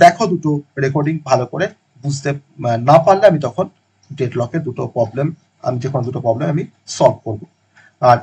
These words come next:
ইয়ারের কোশ্চেনগুলো তো আছেই, ইয়ারের কোশ্চেনগুলো তো solve করছি আমরা, আহ, সেখানেও কিন্তু ব্যাংকার্সের প্রবলেমের রেসপেক্টে কিন্তু সেটা সলিউশনও করে দেওয়া আছে। তো ডেডলকটা, আহ, তোমরা দেখে নেবে, synchronization তোমরা দেখবে। আর আমরা next দিন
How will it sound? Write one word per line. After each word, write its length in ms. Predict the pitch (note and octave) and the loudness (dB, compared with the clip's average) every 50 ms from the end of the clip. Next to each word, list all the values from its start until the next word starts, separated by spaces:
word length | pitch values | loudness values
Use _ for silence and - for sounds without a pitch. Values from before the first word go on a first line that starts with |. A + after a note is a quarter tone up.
| - D#3 | 0 0
ইয়ারের 240 | D3+ D#3+ F#3 F#3 F3+ | 2 4 4 4 2
কোশ্চেনগুলো 420 | F#3+ F3+ - G3 G3 F#3 F#3+ G3+ F#3+ - | 2 0 0 -2 -4 -2 -2 -2 -2 4
তো 40 | G3+ F3+ F3 | 8 8 8
আছেই, 220 | F3 - F#3 E3 E3 - _ _ _ | 8 6 -2 -4 -6 -6 _ _ _
ইয়ারের 200 | D3 C#3+ C#3+ D3 D3+ | 0 2 2 2 -2
কোশ্চেনগুলো 320 | D3 - - D#3 - E3 D#3+ | -4 -6 -8 -8 -8 -8 -8
তো 60 | D3+ - | -2 0
solve 140 | E3 C#3+ C#3+ - D3+ | 0 0 0 -4 -6
করছি 200 | D3 D3 - - D#3+ C#3+ | -6 -4 0 0 0 2
আমরা, 140 | C3+ - - - _ _ _ _ _ _ - C3+ | 2 -2 -6 -6 _ _ _ _ _ _ -2 2
আহ, 300 | C3 B2+ B2 B2 A#2+ - - - _ _ _ _ | 2 4 4 2 0 -2 -4 -10 _ _ _ _
সেখানেও 280 | - D3+ C#3+ C#3 C3+ C3+ C#3 - | -10 -4 -2 -2 -2 -2 -4 -6
কিন্তু 200 | D3 C#3+ - C#3+ C3 B2+ | -10 -10 -8 -8 -6 -4
ব্যাংকার্সের 540 | B2 A#2+ A#2+ A2+ A#2+ A#2+ - - C#3 B2+ - - _ _ _ _ _ _ _ _ | -4 -4 -4 -6 -8 -8 -6 -6 -6 -6 -8 -10 _ _ _ _ _ _ _ _
প্রবলেমের 380 | - C3 A#2 A#2 B2+ B2 A#2+ A2 - | 2 2 2 2 -2 -4 -4 -6 -6
রেসপেক্টে 340 | A2+ G#2+ - - - - C3+ - | -8 -8 -8 -10 -12 -12 -10 -10
কিন্তু 160 | D3 C#3+ - - | -10 -10 -10 -10
সেটা 140 | - - - - - | -10 -10 -8 -6 -6
সলিউশনও 380 | A2 G#2 G#2 - C#3+ D#3 G3 F#3+ | -6 -6 -6 -6 -4 -6 -6 -4
করে 120 | D#3+ B2+ A2 A2+ | -4 -4 -4 -4
দেওয়া 140 | G#2+ A2 A2 | -4 -6 -6
আছে। 140 | A2 - - - _ _ _ _ _ _ _ _ _ _ _ _ _ _ _ _ _ _ _ _ _ _ _ _ _ _ _ | -6 -8 -12 -14 _ _ _ _ _ _ _ _ _ _ _ _ _ _ _ _ _ _ _ _ _ _ _ _ _ _ _
তো 60 | - C#3 C3 B2+ B2+ - | -2 0 0 0 2 4
ডেডলকটা, 500 | E3 E3+ E3 G3+ G#3+ G#3+ G#3+ - F3 E3 - G#3+ A3 - - _ _ _ - D#3+ | 4 4 8 8 6 6 8 8 10 10 10 8 6 0 -6 _ _ _ 2 4
আহ, 200 | D3 C#3+ C#3+ C#3+ C#3+ C#3+ - | 6 6 6 6 4 4 2
তোমরা 200 | F3 E3 D#3+ D#3+ D#3 D3 C#3+ | 2 6 6 6 6 6 2
দেখে 180 | C#3 C#3+ F#3 F#3+ | -2 -2 0 0
নেবে, 140 | G3 G3 G3+ F#3+ - | 2 2 0 0 -2
synchronization 580 | E3 D3 C#3+ D3+ C#3+ C#3+ D3 D#3+ D#3+ - G3+ F#3 F#3 | -2 -2 -2 0 2 2 2 2 0 -2 -4 -4 -4
তোমরা 180 | E3+ D#3 D#3 C#3+ C#3+ | -2 -2 -2 -2 -2
দেখবে। 260 | C#3+ C#3+ - _ E3+ G3 - _ _ _ _ _ _ _ _ _ _ _ _ _ _ _ - C3 | -4 -6 -4 _ -8 -8 -8 _ _ _ _ _ _ _ _ _ _ _ _ _ _ _ 4 4
আর 80 | B2+ B2+ - - | 4 4 6 6
আমরা 160 | D#3+ F3+ G3 F#3 D#3 | 6 8 8 4 4
next 160 | D3+ D3 - - | 2 -2 -4 -8
দিন 100 | G#3 G3+ | -10 -4